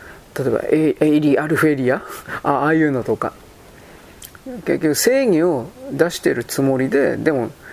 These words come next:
人を支配コントロールすることしか考えてない人ですよね。それが本当嫌いでね。自分だけコントロールしていいんじゃない？うん。と僕は本当にそういうことを思うんですけど、ま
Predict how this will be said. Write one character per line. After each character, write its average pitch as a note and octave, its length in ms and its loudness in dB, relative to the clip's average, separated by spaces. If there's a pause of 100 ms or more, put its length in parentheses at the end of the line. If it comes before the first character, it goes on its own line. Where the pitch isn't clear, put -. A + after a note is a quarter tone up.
(240)
人 - 260 0
を E3+ 80 2
支 A3 160 0
配 E3+ 160 0
コ C3+ 160 -2
ン C3 60 -2
ト C3 140 2
ロ C3 80 0
ー - 20 0
ル - 20 -8
す - 100 -4
る B2+ 80 2
こ C3 100 0
と D3 100 2
し - 80 -4
か - 80 -6
考 B2+ 320 -2
え B2+ 40 -2
て C3+ 100 -2
な C#3+ 120 2
い C3 40 -4
人 B2+ 160 -2
で A#2 100 -2
す - 80 -8
よ C3 100 -6
ね。 D3 120 -10 (720)
そ - 560 2
れ B3+ 200 2
が B3+ 140 2
本 A#3 160 0
当 - 80 0
嫌 G#3+ 240 2
い G3+ 40 0
で G3 100 0
ね。 C3+ 160 0 (1300)
自 B2+ 200 -4
分 C3 120 2
だ C3 140 2
け G#3 220 2
コ D3+ 120 0
ン C3 60 0
ト C#3 60 2
ロ - 20 4
ー C3+ 40 0
ル C3 40 -6
し - 20 -4
て C3 100 0
い - 20 0
い - 20 -2
ん B2+ 60 -2
じ A#2+ 80 -2
ゃ A#2+ 40 -2
な B2 100 -6
い？ E3 40 -12 (500)
う B2 60 -4
ん。 A2+ 340 -2 (880)
と C#3+ 80 0
僕 C#3+ 300 0
は A#2+ 240 -2 (180)
本 C3 220 -6
当 C3 120 -8
に C3 120 -8
そ - 180 -4
う B2+ 40 2
い A#2+ 40 2
う - 20 -2
こ B2 100 -4
と B2 120 -2
を A2+ 60 2
思 C3+ 220 0
う A#2+ 40 0
ん G#2 80 -4
で F#2 100 -8
す - 120 -10
け - 100 0
ど、 - 220 0 (1080)
ま - 160 -8